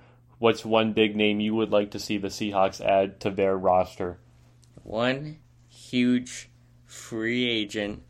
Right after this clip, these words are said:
Speaker 2: I would love to see them sign is either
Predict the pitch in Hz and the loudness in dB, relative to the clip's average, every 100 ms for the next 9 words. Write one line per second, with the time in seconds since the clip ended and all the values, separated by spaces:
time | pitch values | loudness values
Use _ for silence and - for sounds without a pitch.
0 | - - - _ _ 95 113 123 131 127 | -20 -20 -20 _ _ -2 0 2 2 0
1 | 127 120 - 123 123 120 120 120 120 - | 0 -2 -8 -6 -2 -2 -2 -4 -6 -6
2 | 110 101 95 95 - _ _ _ _ _ | -4 -4 -6 -8 -16 _ _ _ _ _
3 | _ _ _ - 110 107 92 110 110 98 | _ _ _ -10 -6 -4 -2 0 0 0
4 | 104 104 101 | 0 0 -2